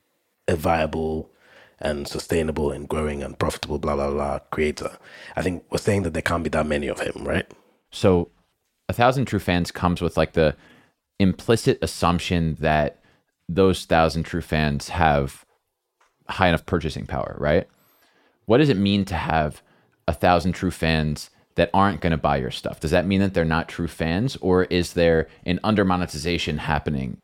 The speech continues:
Speaker 2: in this context? In the context of peer-to-peer music sharing on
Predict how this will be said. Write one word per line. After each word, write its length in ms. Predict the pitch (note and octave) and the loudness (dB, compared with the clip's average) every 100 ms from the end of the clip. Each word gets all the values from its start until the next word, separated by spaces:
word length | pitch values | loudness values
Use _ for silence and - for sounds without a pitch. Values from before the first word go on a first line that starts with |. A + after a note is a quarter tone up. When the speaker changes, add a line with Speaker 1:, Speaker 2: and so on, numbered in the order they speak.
| _ - | _ -6
Speaker 2:
in 120 | D#2 | -4
this 180 | C#2+ - | -2 -4
context? 580 | - - - - - _ _ _ _ _ - - | -8 -6 -10 -12 -20 _ _ _ _ _ -12 -2
In 100 | A#2+ | 0
the 80 | A2 | 2
context 320 | C3+ C#3 G#2+ | 2 2 2
of 220 | E2+ - _ | -2 -4 _
peer-to-peer 480 | - A#2 G2+ G2+ F#2 | 2 2 2 2 2
music 360 | F2 F2 E2 | 2 0 -2
sharing 460 | - E2 D#2+ D2+ D2 | 0 0 2 2 0
on 480 | D#2+ D2 C#2+ C#2 | 0 0 0 -4